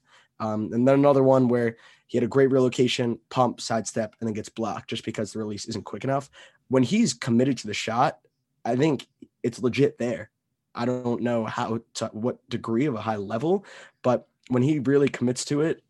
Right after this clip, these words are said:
I, I think it is there. I think as the shot has started to fall a little bit less, I think he's gotten a little bit less confident in it, which I kinda just wanna see him take 'em.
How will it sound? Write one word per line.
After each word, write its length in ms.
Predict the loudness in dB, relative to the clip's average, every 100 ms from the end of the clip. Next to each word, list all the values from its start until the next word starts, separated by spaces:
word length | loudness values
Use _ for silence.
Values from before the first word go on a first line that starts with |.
| -18
I, 100 | -10
I 80 | -8
think 240 | -6 -4 -2
it 80 |
is 160 | -2 -2
there. 320 | 0 0 -2 -8 -20 _
I 40 | -2
think 280 | -2 -2 _ _ -4
as 200 | -4 -4
the 80 |
shot 300 | -6 -4 -4
has 240 | -4 -6 -8
started 280 | -8 -6 -6
to 60 | -6
fall 120 | -4
a 40 |
little 100 | -4
bit 140 | -4 -2
less, 240 | -2 -4
I 60 | -6
think 140 | -8
he's 180 | -6 -8
gotten 320 | -4 -4 -6 -8
a 20 | -8
little 140 | -8
bit 100 | -8
less 160 | -12 -14
confident 460 | -8 -6 -4 -4
in 100 | -2
it, 160 | -2 -4 -14 -20 _
which 260 | -6 -6 -6 -2
I 100 | 2
kinda 180 | 4
just 100 | 4
wanna 120 | 2 2
see 120 | 0
him 100 | -2
take 220 | -4
'em. 100 | -4